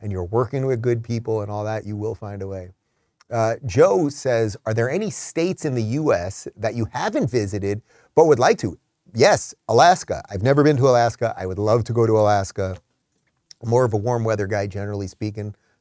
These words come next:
uh, which is why I, I loved Cali for a certain set of reasons and then hated it at the end, but it wasn't 'cause of the weather. And I, I love Florida, and I love the humidity here and the heat and all that stuff. Uh, but I would love to go to Alaska. I'd love to do a cruise up in Alaska and, and go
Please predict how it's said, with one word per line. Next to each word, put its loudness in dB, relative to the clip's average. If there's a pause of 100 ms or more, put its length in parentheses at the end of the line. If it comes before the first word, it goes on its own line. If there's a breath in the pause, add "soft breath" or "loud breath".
uh, -10
which -16
is -14
why -2
I, -14 (100)
I -8
loved -2
Cali 2
for -6
a -2
certain -4
set -2
of 0
reasons -4
and -10
then -8
hated -2
it -8
at -8
the -4
end, 0
but -10
it -12
wasn't -6 (340 soft breath)
'cause -2
of -2
the -2
weather. 4
And -6
I, -8
I -8
love 2
Florida, 0
and -8
I -6
love -4
the -6
humidity -4
here -4
and -10
the -10
heat -6
and -12
all -8
that -6
stuff. -4 (440 soft breath)
Uh, 4
but -2
I 0
would 0
love 4
to -8
go -4
to -6
Alaska. -8
I'd -8
love 2
to -6
do -2
a -2
cruise 0
up 0
in -2
Alaska -2
and, -12
and -16
go -12